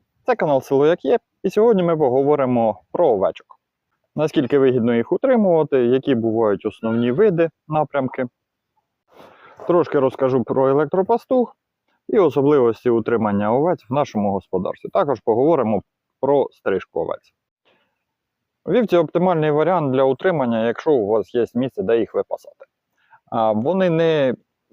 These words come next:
не сильно підходять для утримання на цепу, так як,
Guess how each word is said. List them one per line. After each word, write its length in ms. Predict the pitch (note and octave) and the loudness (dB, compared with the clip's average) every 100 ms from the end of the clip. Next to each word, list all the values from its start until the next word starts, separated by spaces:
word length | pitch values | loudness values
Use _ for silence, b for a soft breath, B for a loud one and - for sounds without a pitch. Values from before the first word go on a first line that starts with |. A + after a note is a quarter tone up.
| - _ | -20 _
не 220 | C#2+ D3+ | -6 -4
сильно 340 | D#3 A#2+ G#2 G2+ | 0 0 0 -2
підходять 480 | A#2+ - A#2 G#2 F#2+ | -4 -2 0 0 0
для 260 | A2+ A2 | 2 2
утримання 720 | G#2+ A2+ B2+ A#2 A2 G#2+ G#2+ | 0 -4 -2 -2 0 -2 -2
на 160 | A2 C3+ | -2 -4
цепу, 460 | - F3 B3 A#3+ - _ - | -2 -2 0 -2 -4 _ -4
так 180 | F3+ | -2
як, 100 | E3+ | -2